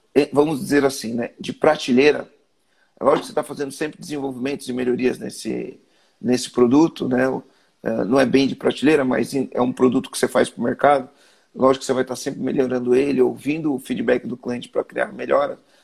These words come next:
Mas é assim, ó, é o que tem, você vai usar isso, né? De uma, de uma maneira geral, é assim. Então, são jeitos e mindsets e culturas diferentes de ver, ó. Aqui, a gente ouve o cliente, a gente faz o que o cliente quer.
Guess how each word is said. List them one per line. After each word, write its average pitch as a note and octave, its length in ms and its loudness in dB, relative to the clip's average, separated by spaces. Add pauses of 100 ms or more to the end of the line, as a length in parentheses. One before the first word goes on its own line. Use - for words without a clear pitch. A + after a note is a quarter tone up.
(120)
Mas B2 160 2
é C#3+ 60 8
assim, D3 180 -6
ó, A2+ 160 -4
é A2+ 80 -2
o A2 60 -4
que - 100 -16
tem, C3+ 260 -6
você - 160 -14
vai A2 140 -4
usar C3 240 2
isso, - 400 -4 (380)
né? A#2 260 -8 (480)
De A2 80 -2
uma, A#2+ 140 0
de G#2+ 100 -2
uma B2 100 4
maneira B2 300 2
geral, B2+ 600 4 (220)
é C3+ 80 4
assim. C3+ 380 -2 (260)
Então, D3 320 0
são - 320 0 (240)
jeitos D#3+ 600 0
e D3+ 40 -2
mindsets C#3 760 0
e C3 60 -6
culturas B2+ 420 -4
diferentes C3 460 -4
de E3+ 80 0
ver, C3+ 180 0
ó. - 100 -6 (260)
Aqui, F3 680 0 (680)
a A#2+ 120 -2
gente C#3+ 280 -2
ouve C#3+ 220 4
o - 40 -4
cliente, C3+ 360 0
a C#3+ 40 0
gente C#3 160 -10
faz C3+ 240 2
o - 40 -14
que - 100 -6
o B2+ 40 -6
cliente C3 340 -4
quer. - 280 -6